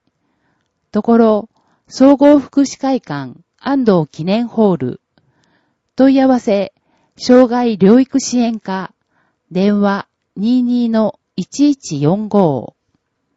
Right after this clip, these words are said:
放課後児童クラブ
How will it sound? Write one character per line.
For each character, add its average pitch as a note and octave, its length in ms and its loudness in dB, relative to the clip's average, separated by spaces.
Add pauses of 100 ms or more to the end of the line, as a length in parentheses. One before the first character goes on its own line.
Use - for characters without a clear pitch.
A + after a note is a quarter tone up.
(960)
放 C4+ 240 0
課 C4+ 160 -2
後 B3 260 4
児 F#3 180 -6
童 C4 220 4
ク D4+ 140 0
ラ C4 160 0
ブ D3 260 -4